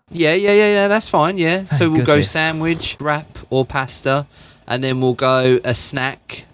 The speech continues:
Speaker 1: well, and then you drink, obviously. So you get a main, your middle snack, and then you drink.
Speaker 2: I'll go first because I already answered two of these last week.
Speaker 1: <laughs>
Speaker 2: My favourite food is pasta. My favourite drink is Pepsi Max. So my favourite thing to get from the Tes-, Bresco <laughs> meal deal
Speaker 1: Yeah,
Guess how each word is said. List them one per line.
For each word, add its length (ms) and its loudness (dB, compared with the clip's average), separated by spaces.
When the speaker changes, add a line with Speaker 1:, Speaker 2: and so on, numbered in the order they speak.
Speaker 1:
well, 300 2
and 180 -4
then 100 -2
you 80 -4
drink, 520 -6
obviously. 480 -8
So 120 -6
you 40 -4
get 160 0
a 40 -4
main, 500 -2
your 140 -6
middle 260 0
snack, 560 -8
and 160 -10
then 160 -8
you 80 -10
drink. 500 -12
Speaker 2:
I'll 80 0
go 120 2
first 480 2
because 540 2
I 180 2
already 200 2
answered 320 0
two 140 0
of 80 2
these 180 2
last 240 2
week. 300 -2
Speaker 1:
<laughs> 880 -8
Speaker 2:
My 100 0
favourite 300 0
food 180 2
is 80 0
pasta. 460 -2
My 80 0
favourite 280 0
drink 200 0
is 60 -20
Pepsi 320 -4
Max. 340 -4
So 160 0
my 120 2
favourite 320 0
thing 180 0
to 100 -6
get 200 -2
from 220 0
the 260 -2
Tes-, 300 -4
Bresco 580 0
<laughs> 120 -8
meal 220 2
deal 340 -2
Speaker 1:
Yeah, 280 0